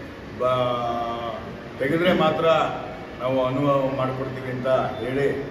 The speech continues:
ಎಲ್ಲ ಜನಿವಾರ ತೆಗ್ಸಿದ್ದಾರೆ. ಅದರಲ್ಲಿ ಒಂದು ಇಬ್ಬರು ವಿದ್ಯಾ-, ಒಬ್ಬ ವಿದ್ಯಾರ್ಥಿ ತಾನು ಸಿ ಇ ಟಿ ಪರೀಕ್ಷೆ ಬರೀದೇ ಇದ್ರೂ ಪರವಾಗಿಲ್ಲ ಅಂತ ಹೇಳಿ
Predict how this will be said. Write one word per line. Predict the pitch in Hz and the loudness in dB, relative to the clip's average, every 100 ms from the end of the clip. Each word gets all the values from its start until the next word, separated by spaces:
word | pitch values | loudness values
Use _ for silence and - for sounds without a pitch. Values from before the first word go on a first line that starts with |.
| - - - - | -10 -12 -10 -6
ಎಲ್ಲ | 117 135 143 127 | -2 4 4 4
ಜನಿವಾರ | 123 123 135 135 | 0 0 2 2
ತೆಗ್ಸಿದ್ದಾರೆ. | 131 117 - 131 117 123 127 - - - - - | 0 -4 -6 -4 -2 -2 -4 -8 -10 -12 -10 -4
ಅದರಲ್ಲಿ | 139 151 160 | 0 2 2
ಒಂದು | 151 143 | 0 0
ಇಬ್ಬರು | 135 135 131 135 | 0 0 0 0
ವಿದ್ಯಾ-, | 143 - 143 131 131 | 0 0 0 0 -2
ಒಬ್ಬ | 131 | -2
ವಿದ್ಯಾರ್ಥಿ | 151 139 143 143 143 151 131 - - - - - 127 | 0 0 2 2 2 0 0 -2 -6 -10 -12 -12 -4
ತಾನು | 123 131 131 131 123 110 - 117 110 127 | 0 0 2 0 0 -4 -6 -6 -6 -4
ಸಿ | |
ಇ | 147 147 | -4 -2
ಟಿ | 156 | -4
ಪರೀಕ್ಷೆ | - 143 147 160 | -4 -4 -2 -2
ಬರೀದೇ | 139 151 165 170 | 0 0 4 4
ಇದ್ರೂ | 170 | 4
ಪರವಾಗಿಲ್ಲ | 156 147 143 143 143 | 2 2 2 2 2
ಅಂತ | 135 131 | 0 0
ಹೇಳಿ | 127 147 147 - - | -2 0 0 -2 -6